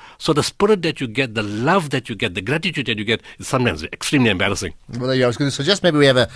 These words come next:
Speaker 2: a Doctor Imtiaz Sooliman Day, but maybe leave that aside. And perhaps the, the, the, the lesson is that what, what stops each one of us, myself, you, and, and you listening in, and your families,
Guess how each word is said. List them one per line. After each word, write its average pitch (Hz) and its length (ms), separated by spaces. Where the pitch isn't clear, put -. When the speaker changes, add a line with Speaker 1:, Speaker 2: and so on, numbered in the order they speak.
Speaker 2:
a 120 120
Doctor 131 260
Imtiaz 123 320
Sooliman 127 340
Day, 113 140
but 113 160
maybe 143 180
leave 135 220
that 156 140
aside. 120 340
And 135 160
perhaps 214 280
the, 180 160
the, 143 140
the, 139 240
the 139 140
lesson 156 580
is 147 140
that 151 180
what, 135 460
what 165 260
stops - 460
each 196 220
one 131 180
of 113 100
us, 98 200
myself, 156 560
you, 131 520
and, 123 300
and 117 260
you 180 200
listening 156 520
in, 107 220
and 101 120
your 127 200
families, 107 560